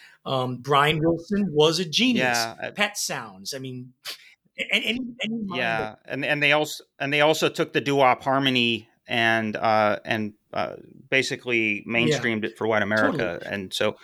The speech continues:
Speaker 2: uh, Wilson doesn't
Speaker 1: Yeah.
Speaker 2: get enough
Speaker 1: And
Speaker 2: credit
Speaker 1: number
Speaker 2: for that.
Speaker 1: one, and this is maybe one that's maybe a little controversial for some,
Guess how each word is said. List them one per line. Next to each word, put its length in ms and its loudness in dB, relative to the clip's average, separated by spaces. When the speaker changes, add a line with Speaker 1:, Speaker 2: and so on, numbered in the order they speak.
Speaker 2:
uh, 220 4
Wilson 320 2
doesn't 180 2
Speaker 1:
Yeah. 60 -2
Speaker 2:
get 100 -2
enough 60 0
Speaker 1:
And 200 2
Speaker 2:
credit 160 4
Speaker 1:
number 100 6
Speaker 2:
for 80 2
that. 120 4
Speaker 1:
one, 300 0
and 160 0
this 160 4
is 60 2
maybe 300 4
one 160 6
that's 120 0
maybe 500 2
a 240 2
little 300 2
controversial 680 0
for 100 -6
some, 180 -4